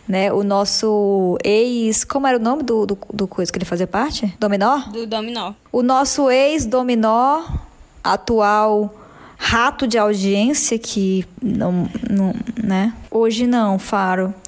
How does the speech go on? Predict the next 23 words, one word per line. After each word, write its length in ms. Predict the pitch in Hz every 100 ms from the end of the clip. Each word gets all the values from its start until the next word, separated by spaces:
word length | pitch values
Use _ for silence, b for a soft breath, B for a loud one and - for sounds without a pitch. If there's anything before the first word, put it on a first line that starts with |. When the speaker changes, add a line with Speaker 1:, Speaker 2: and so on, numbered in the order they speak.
| B B B B
Speaker 1:
Cara, 280 | - 285 269
nunca 240 | 269 302
gostei. 720 | 294 302 - 269 220 180 202 - -
Infelizmente, 640 | 226 240 247 233 220 220
o 40 |
programa 260 | 226 208 208
do 100 | 208
Faro, 280 | 208 196 185
nunca 240 | 190 202
gostei. 580 | 240 226 - 196 180 196
O 260 | 240 - -
que 120 | -
que 60 |
eu 40 | 226
posso 300 | 226 202 202
dizer? 480 | 196 185 180 175 -
Quando 240 | 247 269
eu 80 | 302
penso 400 | 302 240 285 302
no 60 | 294
programa 320 | 254 233 233
do 80 | 220
Faro, 500 | - 208 208 269